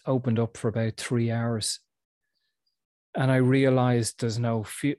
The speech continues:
there's no past and there's no future. And it was comical. It was ridiculous.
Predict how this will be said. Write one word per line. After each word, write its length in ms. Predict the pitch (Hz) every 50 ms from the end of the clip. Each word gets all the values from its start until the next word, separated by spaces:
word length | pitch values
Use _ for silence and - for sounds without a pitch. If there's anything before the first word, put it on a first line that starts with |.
| -
there's 160 | - 131 117 123
no 140 | 123 117
past 460 | 107 - - 143 139 143 143 - - 135
and 100 | 120 117
there's 140 | 117 113
no 160 | 117 117 113 107
future. 600 | - - 117 113 113 - - 110 101 95 85 - _ _ _ _ _ _ -
And 120 | 123 123
it 120 | 127 120 127
was 140 | 117 -
comical. 600 | - - 127 131 127 127 123 - - 95 98 - _ _ _ _ _ _ _ _ _ _ _ -
It 60 | 135
was 240 | 120 120 120 - -
ridiculous. 760 | 120 104 - 120 120 - 135 110 101 101 - - - -